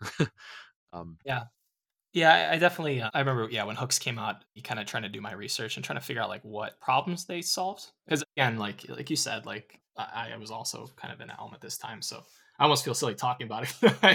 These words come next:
Speaker 2: have, like, no, no basis.
Speaker 1: <laughs> Yeah, right. We're, we're, we're two people who have never used the feature, don't really know what we're talking about. But I mean, hey, it's, it's not programming unless you're, like, pontificating about something you don't actually have personal experience with, right? <laughs>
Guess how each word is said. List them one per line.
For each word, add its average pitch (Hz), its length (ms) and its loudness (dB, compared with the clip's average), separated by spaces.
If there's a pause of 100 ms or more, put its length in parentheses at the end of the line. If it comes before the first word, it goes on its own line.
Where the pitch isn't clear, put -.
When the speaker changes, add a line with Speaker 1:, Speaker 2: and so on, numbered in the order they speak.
(120)
Speaker 2:
have, 156 160 4
like, 139 200 0
no, 127 360 0 (640)
no 143 100 -2
basis. 127 560 2
Speaker 1:
<laughs> 214 60 6 (680)
Yeah, 170 160 12
right. 143 200 12
We're, 131 80 6 (180)
we're, 175 180 12
we're 170 180 8
two 214 280 10
people 170 260 2
who 143 80 8
have 123 80 6
never 131 200 10
used 123 240 4
the 107 60 -2
feature, 113 320 2
don't 135 180 6
really 127 160 8
know 120 120 4
what 117 60 4
we're 107 80 0
talking 139 300 6
about. 104 300 4
But 127 200 4
I 180 60 2
mean, 185 140 2
hey, 143 300 6
it's, 98 200 -12 (320)
it's 156 160 2
not 233 200 12
programming 151 420 8
unless 113 260 2
you're, 123 100 6
like, 113 220 6 (200)
pontificating 135 560 4
about 104 200 0
something 117 260 -2
you 113 80 2
don't 113 140 0
actually 110 520 0
have 113 240 4
personal 110 320 0
experience 117 380 2
with, 87 140 -8
right? 107 200 -2 (480)
<laughs> 214 40 8